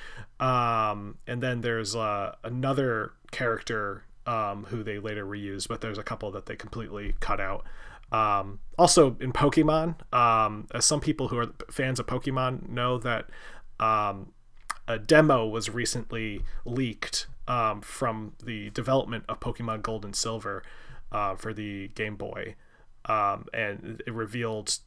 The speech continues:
like, tons of designs for Pokemon that were just cut completely from the game. Some of them look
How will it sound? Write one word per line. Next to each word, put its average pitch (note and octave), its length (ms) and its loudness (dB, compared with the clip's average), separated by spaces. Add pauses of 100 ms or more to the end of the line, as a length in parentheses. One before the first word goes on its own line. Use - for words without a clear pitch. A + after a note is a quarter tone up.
(100)
like, G#2 320 -4
tons C3 580 0
of A#2 200 -6
designs A2 500 -2
for - 160 -6
Pokemon G#2+ 460 -6
that G2+ 100 -8
were G#2 80 -6
just G2+ 240 -4
cut - 260 -2
completely A2+ 480 -8
from G#2+ 200 -6
the G#2 80 -12
game. G#2 240 -6
Some E3+ 180 10
of F3 60 6
them E3+ 200 6
look D3 300 2